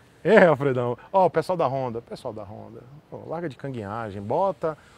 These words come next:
controle de tração, bota os mapas de potência, fi.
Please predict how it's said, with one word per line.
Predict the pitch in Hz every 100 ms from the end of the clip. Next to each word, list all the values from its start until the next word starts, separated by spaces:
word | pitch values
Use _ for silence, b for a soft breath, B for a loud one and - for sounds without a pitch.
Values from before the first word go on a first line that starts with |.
| b
controle | 143 151 147
de | -
tração, | 139 - - 117 131 131 117 101 b b b b
bota | 104 127 170 220 214 208 180
os | 160 143 120 -
mapas | 147 165 175 160
de |
potência, | 147 156 - 131 160 220 - 220
fi. | - 208 190 131